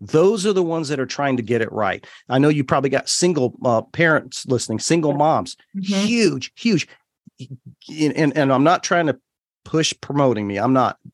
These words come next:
Speaker 1: I do have a heart for it, but I think there's value in what I'm bringing. I do. I really do. I mean, I'm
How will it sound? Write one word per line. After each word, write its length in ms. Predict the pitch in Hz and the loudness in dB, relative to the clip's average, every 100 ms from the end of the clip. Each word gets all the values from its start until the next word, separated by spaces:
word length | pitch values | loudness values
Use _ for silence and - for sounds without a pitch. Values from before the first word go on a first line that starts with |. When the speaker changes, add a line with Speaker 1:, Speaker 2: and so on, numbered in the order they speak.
| _ _ - | _ _ -8
Speaker 1:
I 160 | 123 127 | -4 0
do 100 | 147 | 2
have 140 | 143 | 2
a 40 | |
heart 280 | 131 165 135 | 0 0 0
for 220 | - 113 95 | -4 -6 -6
it, 80 | _ _ _ _ | _ _ _ _
but 100 | 120 | 0
I 140 | 131 202 | 2 0
think 300 | - 220 202 | 0 -4 -2
there's 220 | 151 170 | -2 0
value 440 | 139 170 185 139 127 | 0 0 2 0 0
in 140 | 113 | -2
what 120 | 113 | -2
I'm 120 | 104 | -4
bringing. 280 | 98 90 69 - | -8 -12 -12 -6
I 100 | 160 | -4
do. 340 | 143 247 139 | 0 2 2
I 80 | - | 0
really 360 | 147 156 214 214 | 0 0 0 0
do. 260 | 214 139 | -2 -2
I 100 | 104 | -2
mean, 180 | 143 175 | -2 0
I'm 220 | 156 170 | 0 -2